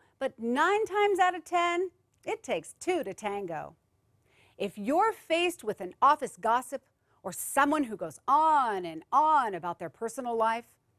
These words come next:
you've probably done something to encourage that behavior.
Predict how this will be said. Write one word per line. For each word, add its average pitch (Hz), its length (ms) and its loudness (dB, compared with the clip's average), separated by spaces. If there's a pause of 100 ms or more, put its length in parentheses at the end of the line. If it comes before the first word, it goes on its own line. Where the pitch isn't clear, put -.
(260)
you've 285 240 -4
probably 453 680 2
done 466 300 2
something 277 500 -4
to 320 180 -4
encourage 320 500 0
that 254 180 -4
behavior. 226 640 -6